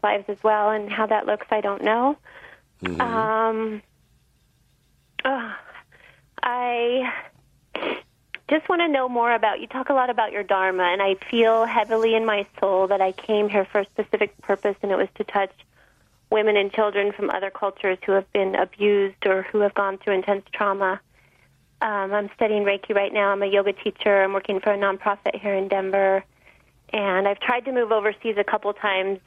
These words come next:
Speaker 1: and it's just been too traumatic for me. And I just,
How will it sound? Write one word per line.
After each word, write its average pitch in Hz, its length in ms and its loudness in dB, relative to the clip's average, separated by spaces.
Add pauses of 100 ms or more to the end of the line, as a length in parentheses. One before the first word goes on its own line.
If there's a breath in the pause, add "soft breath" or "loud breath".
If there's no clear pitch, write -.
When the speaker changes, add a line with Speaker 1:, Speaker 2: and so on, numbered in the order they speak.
(120)
Speaker 1:
and 185 280 2
it's 175 100 -2 (180)
just 196 180 0 (200)
been 185 260 0
too - 180 -4
traumatic 190 640 -2
for 220 160 0
me. 214 320 2
And 208 140 0
I 202 100 2
just, 240 240 0